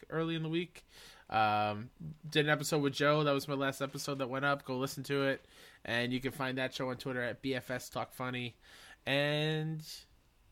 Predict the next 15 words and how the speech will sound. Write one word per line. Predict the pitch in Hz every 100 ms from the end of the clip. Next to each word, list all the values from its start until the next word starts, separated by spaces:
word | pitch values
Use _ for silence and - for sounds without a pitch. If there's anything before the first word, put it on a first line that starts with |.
| -
yeah, | 190 302 - -
if | 160 175
you're | 220
in | 262 311
the, | 254 - - - -
if | 202
you're | 233 262
in | 440 427
the |
New | 269 277
York | 254 233 220
area | 214 202 165
on | 151
Saturday | - 170 165 139 135
night, | 139 120 101